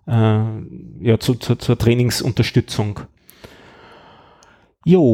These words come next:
und dann, ähm, was hat sich sonst noch? Ja, ein paar andere Diagramme auch noch und einiges an Stabilitätsarbeit, sprich jetzt funktionieren alle Läufe von, vom Steve mittlerweile auch,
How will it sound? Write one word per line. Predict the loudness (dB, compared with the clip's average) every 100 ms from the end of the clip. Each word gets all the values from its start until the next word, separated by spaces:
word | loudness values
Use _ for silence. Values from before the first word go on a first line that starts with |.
| 2
und | 2 2 4
dann, | 4 4 4 4
ähm, | 4 4 4
was | 0
hat | 0
sich | -2
sonst | 0 0 2
noch? | 4
Ja, | 4
ein | 6
paar | 4 4
andere | 4 4
Diagramme | 4 2 2 2 4
auch | 2
noch | 2 4 2 0 -4
und | 0 0 2
einiges | 2 2 0
an | -2
Stabilitätsarbeit, | 0 0 2 2 4 2 4 4 4 2 -2
sprich | -8 0 0 2 0
jetzt | 0 -2
funktionieren | -6 -6 -4 0 2 2
alle | 2 2 2 2
Läufe | 2 2 0 -4
von, | -6
vom | -6 -8
Steve | 0 2 2
mittlerweile | -2 0 2 4 4 4
auch, | 2 2